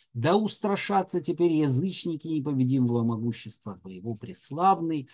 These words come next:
обладающий силою спасти роды Иакова. Умоляет Тебя все множество младенцев, и родители их со слезами, да будет явно всем язычникам, что с нами Ты, Господи,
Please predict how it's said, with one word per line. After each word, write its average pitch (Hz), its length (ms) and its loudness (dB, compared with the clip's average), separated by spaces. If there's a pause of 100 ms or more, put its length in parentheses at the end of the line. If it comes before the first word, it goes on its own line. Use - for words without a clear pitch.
(160)
обладающий 185 680 0
силою 190 400 -4
спасти 160 440 -6
роды 139 260 -4
Иакова. 117 600 -6 (220)
Умоляет 185 800 2
Тебя 160 320 -4
все 165 200 -4
множество 151 520 -2
младенцев, 151 800 0
и 135 40 -8
родители 156 460 -2
их 143 140 -4
со 139 140 -2
слезами, 135 680 0
да 131 120 -2
будет 156 320 -4
явно 143 420 -2
всем 143 180 -2
язычникам, 135 640 -2
что 143 180 -10
с 135 120 -6
нами 151 200 -2
Ты, 127 120 -6
Господи, 135 640 -2